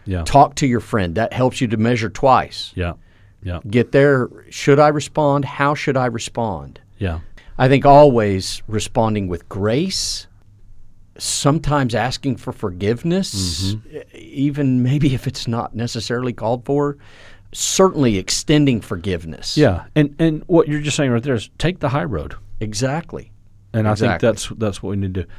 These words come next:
Speaker 1: I would just say to, uh, younger pastors even that might be listening, criticism is just gonna be part of it. And don't let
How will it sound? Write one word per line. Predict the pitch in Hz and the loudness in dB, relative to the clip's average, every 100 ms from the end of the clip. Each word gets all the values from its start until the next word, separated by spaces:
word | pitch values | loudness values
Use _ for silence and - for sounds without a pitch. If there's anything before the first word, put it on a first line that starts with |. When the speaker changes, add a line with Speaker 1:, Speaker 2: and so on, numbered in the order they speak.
| - - - - - - | -18 -18 -18 -20 -20 -18
Speaker 1:
I | - - 143 | -16 -6 2
would | 160 180 | 4 4
just | 151 | 2
say | 180 | 2
to, | 139 117 113 135 | 2 0 -2 -6
uh, | - | -6
younger | 131 - 147 131 127 104 | -14 -4 0 2 2 2
pastors | 107 98 85 101 92 | 2 0 -2 -4 -2
even | 95 92 | -2 -2
that | 90 | -4
might | 90 92 | -6 -6
be | 95 | -8
listening, | 90 92 - 92 85 104 | -8 -8 -8 -8 -8 -10
criticism | - 131 165 - 98 90 85 | -2 0 0 0 0 0 -6
is | - | -6
just | 90 - | -8 -8
gonna | 87 | -8
be | 87 | -8
part | 82 - 92 | -6 -6 -4
of | 85 71 | -6 -10
it. | - - - - - - - - | -16 -20 -20 -20 -20 -20 -20 -8
And | 98 95 90 87 87 82 - - - 139 113 - | -4 -2 -2 -4 -8 -10 -14 -18 -16 -14 -14 -4
don't | 123 135 139 | 0 0 -2
let | 135 117 | -4 -4